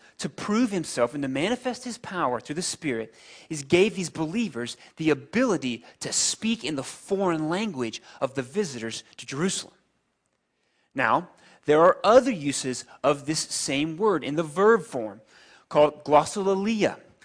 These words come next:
We see that in First Corinthians chapter fourteen. That's different, where someone would speak in a church context of, in a, in a language that no one would understand, except for one other person who had a special spiritual gifting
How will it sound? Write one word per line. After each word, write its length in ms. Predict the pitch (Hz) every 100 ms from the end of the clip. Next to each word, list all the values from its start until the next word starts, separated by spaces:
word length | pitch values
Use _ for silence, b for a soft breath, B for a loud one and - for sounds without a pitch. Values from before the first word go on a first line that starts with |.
| B
We 80 | 156
see 320 | - - 208
that 200 | 202 208
in 120 | 135
First 360 | - - 190 -
Corinthians 360 | 190 170 165
chapter 320 | - 170 - 147
fourteen. 760 | - 143 - - 135 110 - _ _ B B B -
That's 260 | 180 - - 156
different, 400 | 202 220 120 -
where 140 | 143 151
someone 460 | - 196 220 214
would 160 | 202 190
speak 540 | - - 214 151 -
in 140 | 135 175
a 20 |
church 540 | - 208 214 - - -
context 720 | 170 165 - 110 104 - - b b b b b b -
of, 520 | 160 156 156 - - _ _ -
in 80 | 180
a, 120 | 170 -
in 140 | 170
a 60 | 185
language 420 | 175 220 233 208
that 140 | 196 170
no 280 | 170 190
one 260 | 214 208 196
would 100 | 170
understand, 760 | 165 139 - 143 131 98 - _ _ b b b
except 380 | 160 - - 185
for 80 | 160
one 200 | 151 190
other 180 | 214 254
person 580 | - 143 123 113 117 _ _ b b b
who 80 | -
had 100 | 180
a 60 | 156
special 500 | - - 208 - 196
spiritual 480 | - 170 170 - 127
gifting 480 | 190 208 - 131